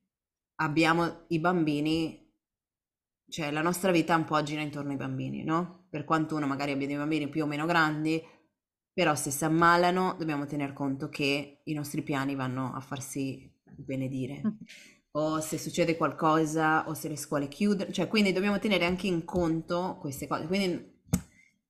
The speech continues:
Speaker 2: Imprevisti,
Speaker 1: prendi-,
Speaker 2: diciamo.
Speaker 1: esatto, imprevisti, sapere che la nostra vita da mamma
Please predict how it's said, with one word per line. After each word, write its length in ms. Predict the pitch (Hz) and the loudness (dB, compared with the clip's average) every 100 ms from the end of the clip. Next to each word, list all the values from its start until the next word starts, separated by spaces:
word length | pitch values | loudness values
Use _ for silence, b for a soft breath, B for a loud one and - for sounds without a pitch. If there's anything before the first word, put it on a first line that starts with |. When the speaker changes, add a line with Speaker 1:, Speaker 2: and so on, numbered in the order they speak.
| _ - | _ -8
Speaker 2:
Imprevisti, 680 | 196 170 185 190 202 - 165 | -4 2 4 6 4 2 -6
Speaker 1:
prendi-, 0 | |
Speaker 2:
diciamo. 320 | 160 160 165 | -6 0 2
Speaker 1:
esatto, 580 | 180 170 151 147 - 147 | 2 4 2 0 -6 -4
imprevisti, 800 | 143 156 160 160 175 175 - 214 | -2 -2 0 2 2 0 -2 -2
sapere 360 | 208 202 208 170 | 0 0 2 2
che 100 | 170 | 2
la 80 | 170 | 0
nostra 320 | 185 180 180 | 0 -2 0
vita 280 | 175 156 147 | 0 0 -4
da 220 | 139 160 | 0 0
mamma 720 | 165 156 151 156 160 175 - | 2 2 0 0 0 0 -4